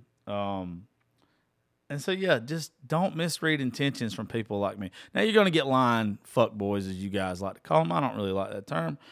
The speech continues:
But you're gonna get guys that lie their ass off to you to get in your pants. And, guys, you'll get the reverse with women.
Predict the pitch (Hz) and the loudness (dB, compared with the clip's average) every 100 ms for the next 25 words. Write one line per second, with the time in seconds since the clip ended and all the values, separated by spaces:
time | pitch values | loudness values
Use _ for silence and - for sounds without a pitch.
0 | - - 135 180 185 165 143 135 131 127 | -14 -8 -4 0 0 0 0 4 6 6
1 | 107 110 104 110 113 110 104 92 104 101 | 4 -2 4 6 8 6 2 -2 -2 -2
2 | 101 113 107 - 113 113 113 - _ _ | -2 -2 -4 -2 -2 -2 -4 -12 _ _
3 | _ _ _ 117 107 113 113 117 110 107 | _ _ _ -4 -2 0 0 0 0 0
4 | 101 - 120 131 139 - - _ _ _ | -2 -2 -2 0 -2 -8 -18 _ _ _
5 | _ - 175 202 202 180 185 175 202 175 | _ 0 6 6 4 0 -2 4 8 10
6 | 180 175 - 233 311 208 208 226 220 240 | 8 4 -2 0 2 2 4 6 6 6
7 | 233 180 - - - 196 226 240 208 139 | 6 6 0 -6 -2 0 4 4 6 4
8 | 107 | 0